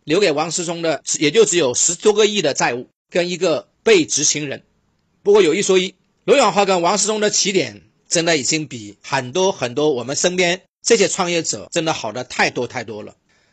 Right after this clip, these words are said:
自带话题跟自带流量的网红特质，还算充裕的启动资金，所在的行业刚刚处在风口上，产品也是直接面对消费者。按道理讲，成功的几率会很高，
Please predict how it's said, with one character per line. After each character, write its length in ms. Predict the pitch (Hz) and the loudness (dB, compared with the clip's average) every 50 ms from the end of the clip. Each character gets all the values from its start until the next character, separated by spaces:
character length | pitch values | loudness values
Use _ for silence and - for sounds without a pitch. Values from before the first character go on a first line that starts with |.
| _ _ _ | _ _ _
自 160 | - - 254 | -4 0 2
带 140 | 247 240 202 | 4 4 4
话 180 | 220 233 220 - | 4 4 2 2
题 420 | - 170 175 190 202 208 196 - | 0 -2 -2 -2 -2 -4 -6 -8
跟 240 | _ 180 165 165 160 | _ -2 -2 -2 -2
自 140 | - - 196 | -2 0 0
带 140 | 185 180 156 | 2 2 2
流 140 | 135 135 170 | 0 0 0
量 200 | 196 190 170 147 | 0 -2 0 0
的 100 | 151 143 | -2 -2
网 160 | 127 117 110 | -2 -4 -6
红 160 | 123 151 165 | -8 -10 -4
特 200 | - 233 233 - | 0 2 2 2
质， 180 | - 107 104 - _ _ _ _ _ _ _ | 0 -4 -10 -14 _ _ _ _ _ _ _
还 180 | - 160 180 190 | -4 -2 -2 0
算 320 | 196 180 175 165 160 156 | 0 0 -2 -2 -4 -6
充 260 | 151 - 196 196 196 | -4 -2 -2 -2 0
裕 60 | 196 190 | 0 0
的 220 | 175 165 156 143 | 2 2 2 0
启 160 | - - 127 | 0 -2 -4
动 160 | 131 147 151 | -6 -6 -4
资 120 | - - 170 | -4 -2 0
金， 280 | - - 190 220 - _ _ _ _ _ _ _ | 0 0 0 -2 -4 _ _ _ _ _ _ _
所 240 | - - - 170 160 | -4 0 0 2 2
在 160 | 185 226 220 | 2 2 2
的 80 | 214 208 | 2 0
行 260 | - - 151 151 185 | 0 -2 -2 -2 0
业 140 | 202 190 175 | 0 0 0
刚 220 | - 202 196 202 | -2 -4 -2 -2
刚 180 | 202 202 202 190 | -2 -4 -4 -4
处 180 | - - 135 | -6 -6 -6
在 220 | 123 139 151 147 139 | -4 -2 0 0 0
风 240 | - - 220 226 196 | 0 -2 -2 -2 -2
口 180 | - - 101 | -6 -8 -8
上， 260 | 95 - 165 160 - _ _ _ _ _ - | -6 -6 -6 -6 -8 _ _ _ _ _ -6
产 240 | - 165 196 247 | -4 -2 -2 0
品 280 | 247 202 165 147 127 - _ | -2 -2 -4 -4 -6 -12 _
也 160 | - 139 143 | -6 -4 -2
是 100 | 151 175 | -2 -2
直 140 | 156 - 180 | -4 -4 -4
接 200 | 156 180 185 170 | 0 0 0 2
面 200 | 156 165 160 156 | 2 0 -4 -2
对 240 | 151 160 156 147 143 | -2 0 0 0 0
消 140 | - 175 175 | 0 -2 0
费 100 | 175 175 | 0 -2
者。 240 | 139 123 101 - _ _ _ _ - | -2 -4 -6 -10 _ _ _ _ -4
按 180 | 160 160 156 | -4 -4 0
道 140 | - 208 196 | 0 2 2
理 120 | 190 185 | 4 2
讲， 240 | 160 - 127 92 - _ _ | 2 0 -4 -6 -8 _ _
成 200 | - - 139 156 | -8 -8 -6 -6
功 100 | 180 175 | -4 -4
的 80 | 170 | -4
几 160 | - 156 165 156 | 0 0 0 0
率 240 | 160 147 113 - _ | 0 -2 -4 -6 _
会 140 | - 202 196 | -6 -6 -6
很 180 | - - 95 | -6 -10 -16
高， 260 | - - 98 95 - | -16 -14 -16 -16 -16